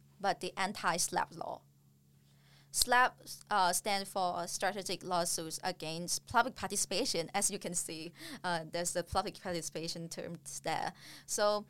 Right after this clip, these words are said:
sometimes bad people would just, like, sue or threaten people who try to fight against them by using laws.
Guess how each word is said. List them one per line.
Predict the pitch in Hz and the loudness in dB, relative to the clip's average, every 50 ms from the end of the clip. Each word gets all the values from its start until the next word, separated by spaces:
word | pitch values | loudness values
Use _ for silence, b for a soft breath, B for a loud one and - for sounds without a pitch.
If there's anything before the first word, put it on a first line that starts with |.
| B B B | B B B
sometimes | - - 262 262 269 - - 226 208 202 196 190 165 151 - - - - _ - _ _ _ _ - | 2 4 4 4 4 2 0 0 2 2 0 -2 -4 -8 -12 -14 -16 -18 _ -20 _ _ _ _ 8
bad | 208 208 233 240 - - _ _ _ - | 8 8 8 4 -2 -6 _ _ _ -14
people | - - 339 381 - - 175 143 123 - - - - _ - - - - - - | -8 -4 -4 -4 -4 -4 -4 -4 -4 -4 -6 -12 -18 _ -20 -20 -20 -20 -8 0
would | 277 294 254 254 - | 4 6 6 6 6
just, | - 220 208 208 - - - | 4 4 6 6 4 2 2
like, | 202 180 175 - - | 2 0 0 0 2
sue | - - - 247 240 226 220 208 208 208 208 208 214 - | 4 6 6 8 6 6 6 4 4 2 0 -2 0 4
or | 196 190 190 - | 4 4 4 4
threaten | 233 254 349 - - - 233 190 170 160 170 - B B B B B 247 B B | 6 6 6 6 4 -4 -6 -4 -4 -6 -10 -12 B B B B B -18 B B
people | - 262 247 - 254 233 | -4 -4 0 2 2 2
who | 233 233 214 | 2 0 -4
try | 214 - - 220 185 185 | -4 -2 0 0 0 0
to | 185 - 220 196 | 0 -2 -4 -6
fight | 185 - - 190 196 - | -4 0 2 2 2 2
against | - 180 - 180 180 185 185 - - | -2 -4 -4 -4 -4 -2 -4 -4 -4
them | - - - - 208 - - - - - - - | -4 -10 -10 -10 -16 -20 -20 -20 -20 -20 -20 -8
by | - 180 226 214 196 | 4 6 8 8 8
using | 196 180 196 214 233 - - 202 196 | 6 4 2 2 2 2 2 0 0
laws. | 180 170 170 160 147 - - - - - - - - - | 0 2 2 4 2 2 0 -4 -8 -18 -18 -14 -14 -14